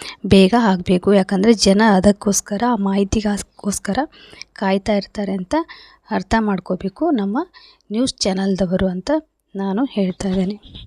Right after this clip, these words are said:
ನಾವು ಒಬ್ಬರ ಮೇಲೆ ತಪ್ಪು ಹೊರಿಸ್ತೀವಿ. ಆ ತಪ್ಪು ಹೊರಿಸಿದ್ರೆ, ಆದ್ರೆ ಆ ತಪ್ಪು ಅವ್ರದ್ದಲ್ಲ ಅಂತ ಗೊತ್ತಾದ್ಮೇಲೆ ಅದು ಕೂಡ ಅವರು ಹೇಳ್ಬೇಕಾಗತ್ತೆ. ಏಕೆಂದ್ರೆ ಇದು ನ್ಯೂಸ್ ಚಾನಲ್‌ಗಳ ಕೆಲ್ಸ ಆಗಿರತ್ತೆ.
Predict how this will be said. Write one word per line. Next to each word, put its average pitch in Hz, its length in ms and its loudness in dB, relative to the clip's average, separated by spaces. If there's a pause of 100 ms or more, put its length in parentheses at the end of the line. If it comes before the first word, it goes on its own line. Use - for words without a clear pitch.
(880)
ನಾವು 226 460 4 (240)
ಒಬ್ಬರ 240 240 8
ಮೇಲೆ 240 240 4
ತಪ್ಪು 226 400 2
ಹೊರಿಸ್ತೀವಿ. 196 520 0 (460)
ಆ 254 120 4
ತಪ್ಪು 247 420 6
ಹೊರಿಸಿದ್ರೆ, 220 580 6 (460)
ಆದ್ರೆ 214 460 6
ಆ 220 240 4
ತಪ್ಪು 247 400 4
ಅವ್ರದ್ದಲ್ಲ 226 500 8
ಅಂತ 214 280 2
ಗೊತ್ತಾದ್ಮೇಲೆ 190 680 2 (560)
ಅದು 220 260 4
ಕೂಡ 208 240 4 (140)
ಅವರು 202 220 10
ಹೇಳ್ಬೇಕಾಗತ್ತೆ. 190 840 2 (260)
ಏಕೆಂದ್ರೆ 202 420 2
ಇದು 233 320 8
ನ್ಯೂಸ್ 220 260 4
ಚಾನಲ್‌ಗಳ 202 520 2 (200)
ಕೆಲ್ಸ 202 420 -4
ಆಗಿರತ್ತೆ. 202 560 2